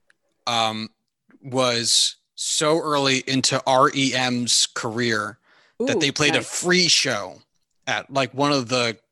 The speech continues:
Speaker 1: I don't know, parks around Rutgers, that she went to, which, like, no, she said, like, no one was there. And then by the end of her time at Rutgers, they were selling out, uh,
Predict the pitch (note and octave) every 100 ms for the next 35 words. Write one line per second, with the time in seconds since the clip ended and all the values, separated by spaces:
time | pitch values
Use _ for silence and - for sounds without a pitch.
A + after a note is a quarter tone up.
0 | _ _ _ _ _ _ _ - C#5+ -
1 | B2+ B2+ G#2+ G#2 - D3 C3+ - - A#2
2 | A#2+ A#2+ A2+ A#2+ - E2+ - - - -
3 | - - _ - - C3 - C3 B2+ -
4 | B2+ A2+ A2 - - A#2 - A#2+ A2 A#2+
5 | A#2+ A#2+ B2 A#2 G#2+ A#2 A#2+ A#2+ A#2+ A2
6 | A#2+ A2 G#2+ G#2 _ _ _ - C3 B2+
7 | A#2+ B2+ A2+ D3+ A3 F#3+ D3 C#3+ C3 A2+
8 | A2 - G#2+ G#2 - - - - _ B2+
9 | B2+ B2 - C3+ C3 B2+ A#2+ A#2 - _
10 | _ _ _ C3+ A#2+ A2